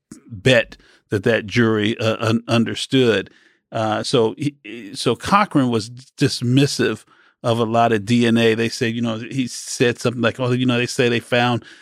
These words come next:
you know, uh, such and such amount of D N A. That's just like me, you know, wiping my finger against my nose and, and, and, and just that little bit of D N A." And,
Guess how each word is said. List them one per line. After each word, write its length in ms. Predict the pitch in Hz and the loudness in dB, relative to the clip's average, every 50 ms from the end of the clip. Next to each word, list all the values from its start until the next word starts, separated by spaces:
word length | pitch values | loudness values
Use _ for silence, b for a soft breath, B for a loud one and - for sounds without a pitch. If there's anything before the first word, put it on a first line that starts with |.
| B B B | B B B
you 120 | - 131 | -2 0
know, 300 | 127 117 113 113 110 110 - _ _ - | 2 2 2 2 0 -2 -6 _ _ -4
uh, 320 | - 123 117 113 113 110 107 - _ _ _ _ _ _ _ _ _ _ _ - | -2 0 0 0 -2 -2 -6 -8 _ _ _ _ _ _ _ _ _ _ _ -14
such 340 | - - - 143 127 - - | -8 -2 0 0 0 2 0
and 100 | 113 - | -2 0
such 280 | - 139 120 - - | 2 0 0 0 0
amount 340 | 117 110 117 117 113 117 113 | 0 2 2 2 2 2 0
of 120 | 110 101 95 | -2 -2 0
D 200 | - 120 120 120 | 0 2 2 4
N 100 | 113 117 | 4 4
A. 160 | 117 113 113 | 2 2 2
That's 160 | 117 113 - | 0 -2 -2
just 260 | - 139 117 - - | -2 -4 -4 -4 -2
like 220 | 127 120 110 - 131 | -4 -4 -2 0 0
me, 220 | 127 120 113 104 B B B B B B B | 0 2 0 -2 B B B B B B B
you 80 | 127 | -4
know, 160 | 123 117 110 110 | -2 -2 -2 -2
wiping 340 | 110 117 120 113 127 123 | -2 0 0 0 2 2
my 120 | 123 117 104 | 2 2 2
finger 320 | - - 131 123 117 113 | 2 2 0 2 2 0
against 340 | 110 107 117 120 117 - - | -2 -2 -2 -2 -2 -2 0
my 160 | 127 120 110 | 0 2 2
nose 540 | 110 113 120 117 117 113 107 104 101 98 107 | 2 2 4 4 4 4 2 0 -2 -4 -4
and, 300 | 113 104 104 107 107 - | -6 -6 -6 -6 -8 -8
and, 360 | - 123 113 110 110 113 - B B B B B | -6 -4 -2 -2 -2 -4 -6 B B B B B
and, 300 | - 110 107 107 107 107 | -4 -2 0 0 0 -2
and 220 | 113 113 113 110 104 | -2 -2 -2 -2 -4
just 180 | - - - | -6 -6 0
that 220 | - 123 120 - 117 | 2 2 2 2 2
little 220 | 120 120 120 107 | 0 -2 -2 -2
bit 180 | 104 120 117 110 | -2 -2 -2 -2
of 120 | 107 101 | -2 -4
D 220 | - 131 123 123 113 | -2 0 0 0 2
N 100 | 110 127 | 2 2
A." 280 | 135 131 120 107 101 - b b b b b b - | 2 2 2 0 -2 -6 b b b b b b 0
And, 360 | 143 143 139 135 131 127 117 | 2 4 4 4 4 2 -2